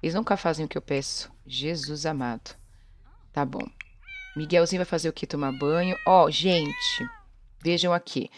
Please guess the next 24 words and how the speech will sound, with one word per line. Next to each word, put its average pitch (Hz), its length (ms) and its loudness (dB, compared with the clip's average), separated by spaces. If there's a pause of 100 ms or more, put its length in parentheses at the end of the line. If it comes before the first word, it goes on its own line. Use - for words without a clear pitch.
(240)
Tainá 160 480 4
tá - 100 -10
fazendo 151 220 -6
lição 147 220 -6
de - 120 -6
casa. 156 340 2
Eu 139 40 -12
vou 147 80 -4
pedir 147 240 -8
pra 147 140 -2
Tracy - 340 -6
vir 139 140 -2
até 131 260 -2
aqui. 127 640 -4 (640)
Vamos 139 300 -4
aqui. 139 640 -6 (520)
Em 135 60 -6
criação 165 560 -4
e 147 80 -2
educação, 139 680 -6
deixa 147 300 -4
eu 143 40 -4
ver. 131 160 -6
Influenciará. 127 1080 -2